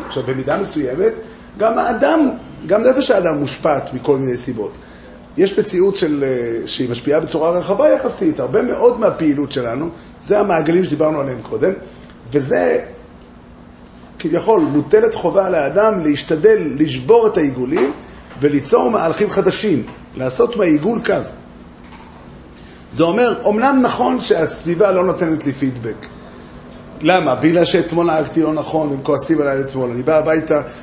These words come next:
וכועסים עליי, אני בא לשם וכולי. אבל אני, או פלוני,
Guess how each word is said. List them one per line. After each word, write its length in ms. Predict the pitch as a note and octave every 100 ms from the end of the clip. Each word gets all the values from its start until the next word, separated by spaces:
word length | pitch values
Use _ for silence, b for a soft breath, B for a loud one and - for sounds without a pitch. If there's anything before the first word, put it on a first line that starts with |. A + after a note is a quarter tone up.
| B
וכועסים 480 | C#3+ D#3 C#3+ E3+ E3+
עליי, 200 | D#3 D3
אני 120 | D3
בא 100 | D#3
לשם 380 | D#3 C#3+ D#3+ D3+
וכולי. 360 | C#3 C#3 C3 A2 E2+ -
אבל 200 | A#2 C#3+
אני, 280 | D3 E3+ D#3+
או 240 | D3 D#3 D#3
פלוני, 360 | E3+ C4 C#4+